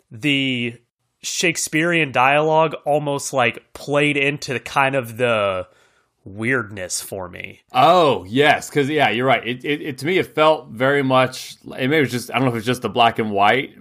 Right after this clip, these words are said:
Speaker 2: and the, and the kind of the stark visuals, but to me, it felt like an Ingmar Bergman movie.
Speaker 1: Yeah.
Speaker 2: In, uh, in, in all
Speaker 1: Yeah.
Speaker 2: the, in all the, in all the best ways. So, yeah, so I, visually, this was probably the coolest looking movie of the year.
Speaker 1: Oh, a hundred percent. And
Speaker 2: Yeah.
Speaker 1: v-,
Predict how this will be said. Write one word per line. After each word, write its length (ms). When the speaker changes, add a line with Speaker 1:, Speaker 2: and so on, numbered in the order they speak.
Speaker 2:
and 160
the, 60
and 140
the 40
kind 80
of 80
the 40
stark 300
visuals, 440
but 160
to 80
me, 200
it 220
felt 300
like 360
an 140
Ingmar 680
Bergman 460
movie. 420
Speaker 1:
Yeah. 800
Speaker 2:
In, 200
uh, 240
in, 140
in 180
all 160
Speaker 1:
Yeah. 140
Speaker 2:
the, 60
in 40
all 140
the, 140
in 120
all 140
the 80
best 260
ways. 360
So, 80
yeah, 120
so 220
I, 160
visually, 960
this 340
was 200
probably 320
the 100
coolest 560
looking 540
movie 340
of 100
the 100
year. 320
Speaker 1:
Oh, 220
a 100
hundred 240
percent. 380
And 100
Speaker 2:
Yeah. 200
Speaker 1:
v-, 60